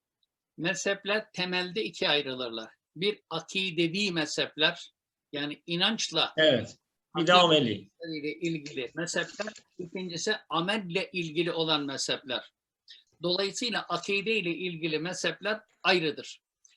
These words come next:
Speaker 1: Biz daha çok halkımız neyi bilirler? Amelle ilgili olan mezhepleri bilirler. Yani Hanefiliği bilirler, Şafiiliği bilirler,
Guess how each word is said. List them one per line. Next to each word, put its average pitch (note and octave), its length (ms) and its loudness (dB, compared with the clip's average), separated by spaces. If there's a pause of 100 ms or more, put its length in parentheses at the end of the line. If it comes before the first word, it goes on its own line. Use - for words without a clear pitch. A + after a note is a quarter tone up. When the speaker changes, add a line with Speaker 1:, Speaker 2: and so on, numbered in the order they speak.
(160)
Speaker 1:
Biz G3 200 2
daha G#3 220 4
çok F3 200 -4
halkımız F3 680 0
neyi F#3+ 260 -2
bilirler? D#3 460 0 (460)
Amelle G#3+ 540 2
ilgili F#3 320 -4
olan E3+ 440 0
mezhepleri D3+ 640 -2
bilirler. C3+ 440 -2 (240)
Yani E3+ 340 0
Hanefiliği F3+ 840 -4
bilirler, D3 440 -2 (400)
Şafiiliği F3+ 760 0
bilirler, D3 460 0